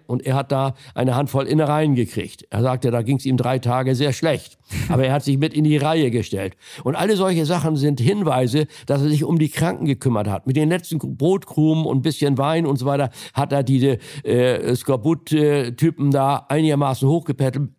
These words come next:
Speaker 1: dass sie alle in Kupang Timor angekommen sind. Dort allerdings sind drei Leute noch gestorben.
Speaker 2: Hm, von den Strapazen,
Speaker 1: Ja,
Speaker 2: ja. Mhm.
Speaker 1: und Gelbfieber und, und den Tropenkrankheiten.
Speaker 2: Mhm.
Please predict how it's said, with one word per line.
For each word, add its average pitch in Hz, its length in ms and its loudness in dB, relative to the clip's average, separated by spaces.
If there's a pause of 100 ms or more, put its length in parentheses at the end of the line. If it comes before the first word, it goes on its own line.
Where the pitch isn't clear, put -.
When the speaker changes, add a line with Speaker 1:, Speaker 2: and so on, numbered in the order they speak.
Speaker 1:
dass 120 180 -2
sie 120 220 -4
alle 175 260 2
in 139 260 -2
Kupang 135 520 -2
Timor 117 520 0
angekommen 110 540 -2
sind. 95 240 -4 (320)
Dort 143 220 0
allerdings 135 380 0
sind 120 120 0
drei 117 200 0
Leute 113 260 0
noch 110 160 -4
gestorben. 90 520 -4 (220)
Speaker 2:
Hm, 104 240 -2
von 101 180 -4
den 92 120 -2
Strapazen, 87 520 -8
Speaker 1:
Ja, 117 220 0
Speaker 2:
ja. 87 100 -12
Mhm. 92 280 -4
Speaker 1:
und 135 260 -2
Gelbfieber 110 600 -2
und, 113 200 -4
und 110 220 -4
den 104 180 0
Tropenkrankheiten. 95 760 -2
Speaker 2:
Mhm. - 40 -18